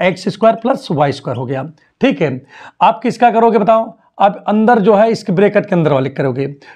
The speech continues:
ठीक है, तो यहाँ भी लिखोगे deba upon deba x लिख दोगे, और यहाँ पर है एक्स स्क्वायर प्लस वाई स्क्वायर। तो स्टूडेंट यहाँ पर ध्यान दीजिएगा, आपका एक्स स्क्वायर प्लस वाई स्क्वायर तो आपका है ही है। ठीक है, जब एक्स स्क्वायर का करोगे, क्योंकि यहाँ पर एक्स है, तो एक्स स्क्वायर के इसमें करोगे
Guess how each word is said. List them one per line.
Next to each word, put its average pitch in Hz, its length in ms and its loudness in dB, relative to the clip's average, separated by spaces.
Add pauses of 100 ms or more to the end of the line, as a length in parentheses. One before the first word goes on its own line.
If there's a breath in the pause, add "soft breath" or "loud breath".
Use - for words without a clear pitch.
(120 loud breath)
ठीक 240 220 2
है, 143 80 2 (300 loud breath)
तो 190 60 2
यहाँ 196 200 4
भी 233 60 2
लिखोगे 214 300 0
deba 185 300 4
upon 208 300 0
deba 180 240 2 (140)
x - 200 -4
लिख 143 120 -4
दोगे, 143 360 -2 (320 soft breath)
और 165 120 2
यहाँ 185 160 4
पर 180 140 0
है 196 200 4
एक्स 190 300 -4
स्क्वायर 214 280 0
प्लस 208 360 -4
वाई 151 180 0
स्क्वायर। 135 360 -6 (320 loud breath)
तो 208 100 4
स्टूडेंट 226 420 0
यहाँ 202 200 4
पर 220 140 -2
ध्यान 196 240 2
दीजिएगा, 160 400 2 (440 loud breath)
आपका 208 420 0
एक्स 208 240 0
स्क्वायर 220 300 0
प्लस 214 280 -6
वाई 190 140 2
स्क्वायर 202 260 0
तो 202 120 0
आपका 185 200 0
है 165 100 2
ही 202 100 4
है। 156 140 4 (400 loud breath)
ठीक 233 220 0
है, 123 160 -2 (280 loud breath)
जब 165 180 2
एक्स 240 260 2
स्क्वायर 208 300 2
का 185 100 -8
करोगे, 190 300 0
क्योंकि 226 280 0
यहाँ 214 200 4
पर 214 160 -2
एक्स 208 260 0
है, 131 120 -8 (340 loud breath)
तो 175 80 2
एक्स 240 240 2
स्क्वायर 214 340 2
के 208 220 0
इसमें 196 300 0
करोगे 180 360 2